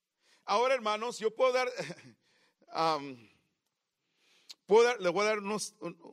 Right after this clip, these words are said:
testimonios que yo he oído y que yo he mirado. Hay en veces, hermanos, que uno se va en un viaje espiritual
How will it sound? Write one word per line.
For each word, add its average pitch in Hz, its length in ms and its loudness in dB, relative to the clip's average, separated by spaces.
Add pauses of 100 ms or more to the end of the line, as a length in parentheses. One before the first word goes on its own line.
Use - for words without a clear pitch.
(1300)
testimonios 196 680 -4
que 170 160 -4
yo 175 120 2
he 233 40 6
oído 208 280 0
y 190 40 -2
que 156 140 -14
yo 165 120 -6
he 180 40 -8
mirado. - 380 -16 (1120)
Hay 202 220 2
en 240 140 -2
veces, 247 400 2
hermanos, 190 520 -4
que 180 260 -4
uno 277 320 -6
se 214 180 -4
va 262 380 -2
en 185 160 -6
un 240 140 -8
viaje 240 580 -6 (340)
espiritual 165 920 -2